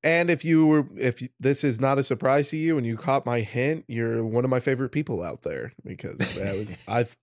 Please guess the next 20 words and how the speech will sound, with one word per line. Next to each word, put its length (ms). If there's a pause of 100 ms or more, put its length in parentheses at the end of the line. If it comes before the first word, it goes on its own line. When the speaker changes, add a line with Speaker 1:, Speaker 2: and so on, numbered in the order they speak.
(160)
Speaker 1:
I 40
felt 240
like 140
I 40
was 140
being 200
clever 300
with 140
that 160
hint. 200 (1300)
<laughs> 80
Speaker 2:
Take 200
us 100
into 280
it. 60
Let's 120
get 100
started. 420 (200)
The 220
spell. 760